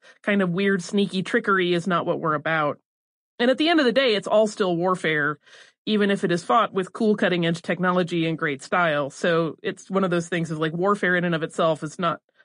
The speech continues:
necessarily something that, uh, you know, should be hoped for.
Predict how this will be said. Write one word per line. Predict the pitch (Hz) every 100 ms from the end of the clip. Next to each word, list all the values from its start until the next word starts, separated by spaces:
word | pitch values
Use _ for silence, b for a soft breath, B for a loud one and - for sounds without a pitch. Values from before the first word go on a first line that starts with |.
| b
necessarily | 180 180 175 - 175 175
something | 175 165 165 160
that, | - - _ -
uh, | 160 143 147 -
you | - 165
know, | 127 131
should | - 180
be | 156 151 143 _ -
hoped | 185 180
for. | 135 131